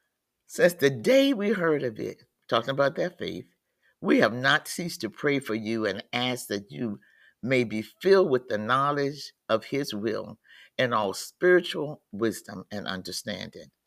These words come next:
so that you may walk in a manner worthy of the Lord, to please him in all respects, bearing fruit in every good work and increasing in the knowledge of God,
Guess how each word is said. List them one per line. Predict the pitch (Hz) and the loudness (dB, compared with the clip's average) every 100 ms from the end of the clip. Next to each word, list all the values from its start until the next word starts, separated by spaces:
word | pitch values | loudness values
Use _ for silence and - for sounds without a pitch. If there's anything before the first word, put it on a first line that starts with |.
| _ - - - | _ -20 -20 -8
so | - 220 208 | 2 8 10
that | 196 139 | 8 4
you | 185 | 2
may | 143 135 | 0 0
walk | 120 156 156 131 - | 2 4 4 2 -4
in | 117 131 | -4 -2
a | 107 113 | -2 -2
manner | 113 127 127 117 | 0 0 2 0
worthy | 110 110 175 175 120 107 | 0 2 4 4 2 0
of | 92 | 0
the | 101 | -2
Lord, | 98 95 57 - - | -2 -2 -4 -8 -4
to | 143 | -4
please | - - 151 135 - | -4 -4 -2 -4 -6
him | - 208 82 85 - _ - _ | -4 -4 -4 -8 -16 _ -20 _
in | 123 117 | -2 4
all | 120 127 123 | 4 6 4
respects, | 117 120 - 85 - - - _ _ _ _ | 2 -6 -6 -6 -8 -14 -20 _ _ _ _
bearing | 113 139 135 131 127 | 2 4 6 4 0
fruit | - 285 285 294 - _ _ - | -2 2 2 0 -10 _ _ -4
in | 117 - | -2 2
every | 143 165 139 | 0 2 -2
good | 135 131 | -2 -2
work | 107 95 92 _ _ _ _ - | 0 -2 -2 _ _ _ _ 0
and | 117 | 0
increasing | 107 110 - 254 240 165 139 | 0 -4 -4 -2 -2 -4 -4
in | 113 107 | -4 -4
the | |
knowledge | 104 110 107 104 101 | 0 2 2 0 -2
of | 98 92 | -4 -4
God, | 85 82 | -8 -10